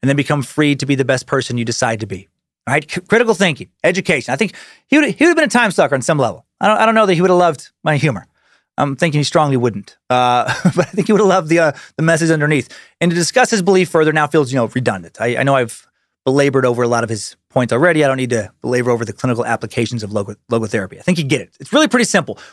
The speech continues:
What leaves you feeling fulfilled? What gives meaning to your life? Philanthropy, random acts of kindness, creation. Uh, do you enjoy working with wood or metal?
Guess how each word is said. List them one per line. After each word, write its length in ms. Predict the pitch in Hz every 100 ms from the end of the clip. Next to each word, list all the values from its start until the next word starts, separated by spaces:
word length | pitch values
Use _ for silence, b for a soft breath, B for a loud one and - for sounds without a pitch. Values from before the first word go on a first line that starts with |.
| B
What 240 | 185 262
leaves 340 | 233 226 226 170
you 160 | 202
feeling 360 | 185 180 170 165
fulfilled? 400 | 160 156 113 98
What 200 | - 226
gives 200 | 220 170
meaning 400 | 151 175 202 202
to 180 | 190 196
your 240 | 180 170 156
life? 460 | 147 107 - - _ _ _ _ _
Philanthropy, 680 | - 135 185 226 240 262 262
random 380 | 202 160 202 202
acts 220 | 202 -
of 60 | 135
kindness, 460 | - 214 220 226
creation. 680 | - - 151 208 196 226 220 B B B B
Uh, 140 | - 127
do 100 | 156
you 40 |
enjoy 420 | 143 175 190 185
working 400 | - 139 175 180
with 120 | 139 123
wood 300 | 143 214 196
or 60 |
metal? 420 | 151 190 233 247